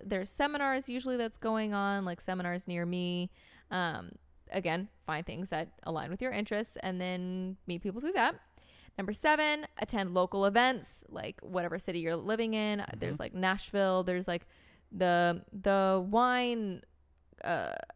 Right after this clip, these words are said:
Speaker 1: festival, and
Speaker 2: Yeah.
Speaker 1: there's, like, the Tomato Fest, and th-, th-, like, especially during the summer, there's so many out-
Speaker 2: Earth Day.
Speaker 1: Earth Day. There's so many outdoor
Speaker 2: Uh-huh.
Speaker 1: activities. There's
Speaker 2: Yep.
Speaker 1: like, concerts, there's Live on the Green.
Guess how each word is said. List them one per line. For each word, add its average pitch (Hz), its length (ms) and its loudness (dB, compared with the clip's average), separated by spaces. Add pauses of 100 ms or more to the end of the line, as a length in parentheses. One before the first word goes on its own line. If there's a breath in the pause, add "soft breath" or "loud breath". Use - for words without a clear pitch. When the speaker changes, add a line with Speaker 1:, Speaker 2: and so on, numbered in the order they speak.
(140)
Speaker 1:
festival, 175 720 0
and 170 180 -4
Speaker 2:
Yeah. 175 60 -2
Speaker 1:
there's, 185 240 -2
like, 185 220 -2
the 202 80 -2
Tomato 240 480 4
Fest, 180 440 0
and 180 100 -6
th-, - 160 -10
th-, 190 120 0
like, 214 140 2
especially 254 340 -4
during 196 240 -2
the 175 60 -4
summer, 202 340 0
there's 170 180 -6
so 190 280 0
many 180 280 -2 (380 loud breath)
out- 202 200 6
Speaker 2:
Earth 196 120 -14
Day. 127 220 2 (420 loud breath)
Speaker 1:
Earth 277 260 8
Day. 285 160 8
There's 262 160 2
so 285 80 0
many 247 220 0
outdoor 220 320 4
Speaker 2:
Uh-huh. 185 100 4
Speaker 1:
activities. 254 680 -2
There's 196 180 -4
Speaker 2:
Yep. 190 80 -2
Speaker 1:
like, - 120 -6 (760 soft breath)
concerts, 254 760 4
there's 196 200 0
Live 185 140 2
on 180 100 -2
the 185 60 -4
Green. 247 540 0